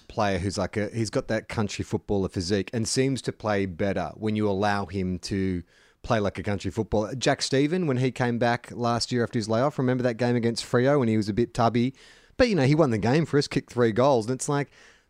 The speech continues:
it, it's kind of like, uh, Dennis Rodman in The Last Dance. You gotta let Dennis be Dennis. There's certain footballers you just gotta let be themselves. And if they're the kind of dudes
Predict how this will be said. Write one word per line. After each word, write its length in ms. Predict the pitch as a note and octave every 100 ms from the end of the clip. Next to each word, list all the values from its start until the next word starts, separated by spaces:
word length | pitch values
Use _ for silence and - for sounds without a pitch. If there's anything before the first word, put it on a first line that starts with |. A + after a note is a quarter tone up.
| _ - -
it, 180 | F3+ D#3+
it's 220 | G3 -
kind 220 | G#3+ A#3
of 60 | A3
like, 340 | G3 F3 - G#2
uh, 400 | C#3 C3 B2 B2 - C3
Dennis 320 | B2+ D3 C3
Rodman 300 | A#2+ A2+ A2
in 60 | G#2
The 80 | G2
Last 340 | G2 F#2+ -
Dance. 280 | G#2 F2+ F2
You 80 | G#2+
gotta 180 | B2+ C#3+
let 260 | C3 A#2
Dennis 260 | G2+ G#2+ G#2
be 140 | - F#2+
Dennis. 360 | G2+ F#2+ E2+
There's 180 | - C3+
certain 420 | - E3+ G#3 G#3+ A3
footballers 640 | D3+ - A2+ F#2+ F2 F2+
you 80 | G#2+
just 160 | A#2+ A2
gotta 140 | B2+
let 280 | A2 A2 -
be 160 | G#2+
themselves. 540 | G2 F#2+ - B2 A2+ F2+
And 80 | B2
if 80 |
they're 140 | - G3+
the 80 | A3+
kind 220 | F3+ D3
of 80 | G2+
dudes 380 | A#2 A#2 G#2+